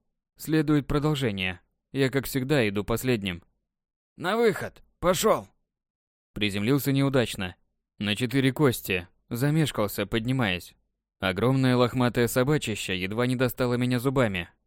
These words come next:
Проводник удержал в последний момент. Я даже ощутил ее дыхание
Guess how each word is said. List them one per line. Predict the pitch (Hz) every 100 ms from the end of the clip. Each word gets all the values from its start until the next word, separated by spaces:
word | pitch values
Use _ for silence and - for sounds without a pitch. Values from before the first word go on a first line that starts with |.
| _ -
Проводник | 123 131 131 156 139
удержал | 131 120 127
в | 123
последний | 127 120 113 117
момент. | 127 123 87 85 _ _ _ _ _
Я | - 90
даже | 95 104 113
ощутил | 110 117 120 127
ее | 123
дыхание | 117 120 151 113 92 87